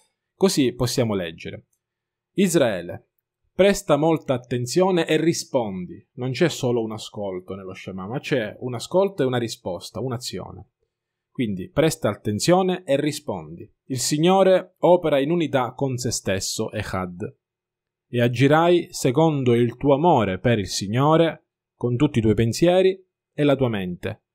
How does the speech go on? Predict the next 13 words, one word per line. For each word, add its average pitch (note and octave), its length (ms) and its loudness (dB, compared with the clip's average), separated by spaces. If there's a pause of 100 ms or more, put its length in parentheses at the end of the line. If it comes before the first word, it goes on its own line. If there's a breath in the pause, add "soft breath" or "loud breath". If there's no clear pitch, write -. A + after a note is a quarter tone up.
(220)
con D3+ 260 0
tutto G3+ 300 0
il A#2+ 100 2
tuo A#2 140 -2
corpo F#3 640 0
e D3 140 -4
con F3 260 0
tutto D3 400 -2
ciò - 340 -8 (300)
che C#3 180 -2
possiedi. - 680 -10 (400)
Questo G3 760 0
è A2+ 320 -4